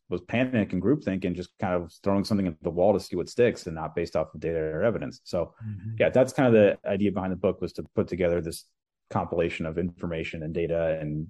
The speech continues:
Speaker 1: and kind of examinations of C D C studies and things like that. So
Speaker 2: Yeah,
Speaker 1: see,
Speaker 2: fantastic.
Speaker 1: people seem to like it so far, which I've been, <laughs> I've been thrilled to see.
Speaker 2: Good. Well,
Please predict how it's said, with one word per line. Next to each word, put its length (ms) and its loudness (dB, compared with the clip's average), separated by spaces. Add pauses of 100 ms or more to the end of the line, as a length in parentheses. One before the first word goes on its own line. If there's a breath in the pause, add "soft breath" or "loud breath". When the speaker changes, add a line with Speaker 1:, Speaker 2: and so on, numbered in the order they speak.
Speaker 1:
and 300 -6 (640)
kind 140 -8
of 80 -8
examinations 800 -6
of 140 -6 (400)
C 240 -4
D 140 -2
C 180 -6
studies 360 0
and 80 -10
things 200 -6
like 200 -6
that. 280 -6
So 300 -8 (400)
Speaker 2:
Yeah, 80 -10
Speaker 1:
see, 240 -14
Speaker 2:
fantastic. 320 0
Speaker 1:
people 180 6
seem 120 8
to 40 4
like 220 8
it 80 2
so 120 6
far, 200 4
which 120 2
I've 80 4
been, 280 -2
<laughs> 40 0
I've 120 0
been 120 2
thrilled 220 4
to 60 0
see. 300 -2 (760 loud breath)
Speaker 2:
Good. 340 4 (220)
Well, 360 -2